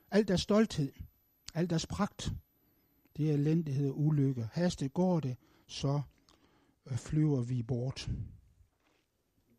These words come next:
Menneskelivet er alt for kort, og det skyldes Guds vrede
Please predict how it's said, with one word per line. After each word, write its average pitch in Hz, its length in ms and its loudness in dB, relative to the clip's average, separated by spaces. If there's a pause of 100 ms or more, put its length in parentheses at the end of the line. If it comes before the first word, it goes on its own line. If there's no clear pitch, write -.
(1700)
Menneskelivet 202 580 6
er 170 80 4
alt 170 140 2
for - 100 10
kort, - 520 4 (1400)
og 160 100 -2
det 180 120 4
skyldes 170 440 2
Guds 165 380 -2
vrede 135 500 0